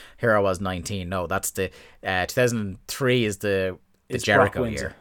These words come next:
Speaker 2: Yeah, and Jericho fucking
Speaker 1: It's
Speaker 2: has
Speaker 1: Jericho
Speaker 2: that
Speaker 1: Shawn
Speaker 2: big
Speaker 1: that
Speaker 2: knot
Speaker 1: year.
Speaker 2: on his head.
Speaker 1: Yeah.
Speaker 2: In the Rumble, isn't it? Isn't that when
Speaker 1: Yeah.
Speaker 2: he gets it with the cane?
Speaker 1: Yeah, I think so.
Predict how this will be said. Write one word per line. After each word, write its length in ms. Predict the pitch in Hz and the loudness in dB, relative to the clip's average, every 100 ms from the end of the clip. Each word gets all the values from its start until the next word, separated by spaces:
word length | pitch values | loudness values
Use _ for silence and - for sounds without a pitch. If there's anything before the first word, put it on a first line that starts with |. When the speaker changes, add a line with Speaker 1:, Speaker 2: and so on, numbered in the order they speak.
| _ - | _ -8
Speaker 2:
Yeah, 380 | 120 104 104 | -6 -6 -6
and 100 | 120 | -6
Jericho 460 | 113 117 107 110 101 _ _ | 0 0 2 -4 -6 _ _
fucking 340 | - 117 104 95 | -14 -10 -8 -6
Speaker 1:
It's 100 | - | 2
Speaker 2:
has 60 | |
Speaker 1:
Jericho 220 | 107 101 95 | 4 4 4
Speaker 2:
that 80 | 87 | 0
Speaker 1:
Shawn 220 | 90 87 | -2 -2
Speaker 2:
big 60 | 113 | -2
Speaker 1:
that 60 | |
Speaker 2:
knot 100 | 110 | -4
Speaker 1:
year. 80 | - | -4
Speaker 2:
on 100 | 104 | -8
his 80 | - | -8
head. 300 | 101 95 - - _ - - - - | -8 -8 -12 -20 _ -20 -20 -20 -12
Speaker 1:
Yeah. 160 | 87 - - _ - | -12 -12 -16 _ -14
Speaker 2:
In 100 | 110 | -10
the 80 | 101 | -8
Rumble, 320 | 104 101 101 | -8 -6 -6
isn't 240 | 113 127 120 | -6 -6 -8
it? 60 | 117 - | -8 -10
Isn't 160 | 127 | -4
that 140 | 143 147 | -4 -2
when 120 | 135 | -4
Speaker 1:
Yeah. 60 | 127 | -2
Speaker 2:
he 40 | |
gets 180 | 131 - | -4 -4
it 40 | |
with 100 | 127 | -8
the 60 | 120 | -8
cane? 320 | 127 127 117 - - - _ _ - | -4 -4 -4 -8 -20 -20 _ _ -12
Speaker 1:
Yeah, 160 | 87 76 | -8 -8
I 20 | |
think 200 | 85 78 | -10 -12
so. 200 | 76 | -12